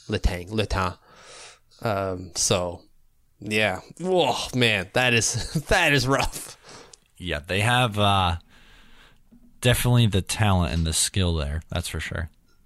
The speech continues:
Speaker 1: So, like, I, I, I look at that crunch time six, and am I confident that they can score a goal?
Speaker 2: No.
Speaker 1: No, no. And, and the reason I say that is they did it just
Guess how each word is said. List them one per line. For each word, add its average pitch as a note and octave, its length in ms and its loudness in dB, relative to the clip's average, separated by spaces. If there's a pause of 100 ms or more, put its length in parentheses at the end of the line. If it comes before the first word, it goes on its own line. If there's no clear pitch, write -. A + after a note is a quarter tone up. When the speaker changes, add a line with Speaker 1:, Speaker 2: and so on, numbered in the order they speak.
(320)
Speaker 1:
So, E3+ 300 4
like, D#3+ 220 6
I, D3+ 220 4
I, C#3+ 220 4 (380)
I C#3 100 4
look D#3+ 360 6
at F#3+ 80 2
that F3 160 4
crunch D#3+ 320 2
time C#3+ 220 4
six, - 380 2
and C3 200 2
am B2+ 140 2
I A#2 480 2 (520)
confident G3+ 680 0
that D#3+ 160 -2
they C#3+ 160 4
can C3+ 140 -6
score A#2+ 480 2
a A2+ 60 2
goal? F#2 380 -4 (2250)
Speaker 2:
No. C3 240 2 (560)
Speaker 1:
No, A#2 140 -10 (460)
no. - 60 -18 (600)
And, F#3 140 -2
and F#3+ 140 0
the F#3+ 60 -2
reason A3+ 240 2
I G3+ 60 4
say C4 180 2
that F#3+ 180 2
is D3+ 140 0
they D#3+ 180 2
did D#3+ 240 2
it D3+ 100 2
just - 280 0